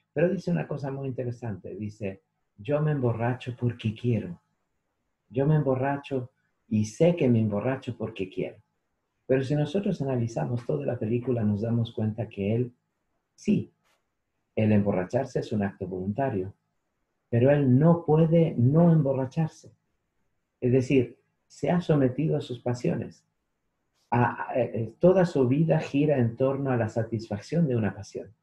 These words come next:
En vez de orientar todas las pasiones en vistas del fin, ¿no? Toda la vida gira en torno a la búsqueda para satisfacer esa pasión.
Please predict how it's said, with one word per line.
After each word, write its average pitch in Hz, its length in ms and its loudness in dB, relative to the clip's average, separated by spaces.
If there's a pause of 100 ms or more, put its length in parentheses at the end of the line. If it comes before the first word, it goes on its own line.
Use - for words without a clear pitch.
(340)
En 117 160 4
vez 190 200 6
de 175 100 4
orientar 117 600 2 (460)
todas 160 260 6
las 120 160 4
pasiones 113 540 0
en 104 220 2
vistas 117 440 -2
del 92 200 -8
fin, 175 300 -2 (600)
¿no? 143 220 -12 (800)
Toda 185 240 4
la 139 120 6
vida 180 300 4
gira 175 580 -2
en 120 240 2
torno 139 640 0
a 113 100 0
la 101 140 4
búsqueda 139 600 -2
para 107 200 0
satisfacer - 680 -6
esa 120 220 -6
pasión. - 300 -18